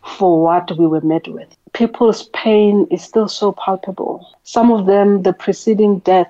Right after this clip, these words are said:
that, um, were co-, were, were, that happened before the death of Maurice, which was actually the death that opened the can of worms.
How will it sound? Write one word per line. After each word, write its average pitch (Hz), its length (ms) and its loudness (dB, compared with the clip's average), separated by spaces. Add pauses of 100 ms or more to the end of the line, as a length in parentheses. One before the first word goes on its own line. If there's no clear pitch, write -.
that, 175 580 -2 (160)
um, 170 680 0
were 175 280 2 (100)
co-, - 320 -2
were, 175 220 4
were, 170 460 0
that 185 180 0 (160)
happened 202 580 -4
before 220 480 -2
the 190 220 0
death 185 320 -2
of 180 160 -2
Maurice, 180 920 -2 (100)
which 208 220 -10
was 185 220 0
actually 185 340 -2
the 180 140 0
death 175 380 0
that 170 500 -2 (120)
opened 185 420 -2
the 170 80 2
can 254 260 0
of 254 160 -4
worms. - 580 -2